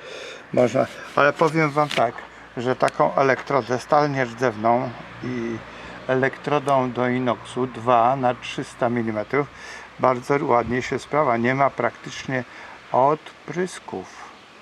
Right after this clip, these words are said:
Nie ma odprysków. Także o, jeszcze tu mam taki młotek uratowany od huty. To jest ze złomu młotek. To, to nas, ma powiedzieć, zobaczcie, jakie głębokie wrzery. Nie będę,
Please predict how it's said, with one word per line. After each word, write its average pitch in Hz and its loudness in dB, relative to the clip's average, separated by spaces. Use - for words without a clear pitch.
Nie 143 -6
ma 151 2
odprysków. - -10
Także 104 -4
o, - -2
jeszcze 139 2
tu - 2
mam 127 6
taki - -2
młotek 131 2
uratowany 135 4
od 135 0
huty. 123 0
To 139 2
jest 127 2
ze 127 2
złomu 120 2
młotek. 113 -2
To, 170 6
to 143 6
nas, 131 2
ma 135 0
powiedzieć, 131 0
zobaczcie, 131 0
jakie 120 -2
głębokie 123 0
wrzery. 113 0
Nie 117 2
będę, 120 -2